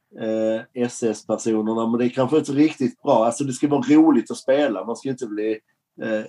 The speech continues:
illa omtyckt. Eh, uff.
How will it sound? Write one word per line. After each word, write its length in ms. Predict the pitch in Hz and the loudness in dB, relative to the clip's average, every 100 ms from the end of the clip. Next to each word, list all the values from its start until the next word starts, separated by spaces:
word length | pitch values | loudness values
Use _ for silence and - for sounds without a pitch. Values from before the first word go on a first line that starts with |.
| - | 0
illa 560 | 123 135 113 101 98 | 2 6 6 6 4
omtyckt. 1040 | 98 127 110 95 - 101 95 - - - - _ _ _ _ - _ - | 2 0 0 -2 -4 -2 -2 -4 -16 -16 -16 _ _ _ _ -20 _ -6
Eh, 520 | 123 110 98 85 85 | -6 -6 -10 -18 -16
uff. 400 | - - - | -14 -14 -14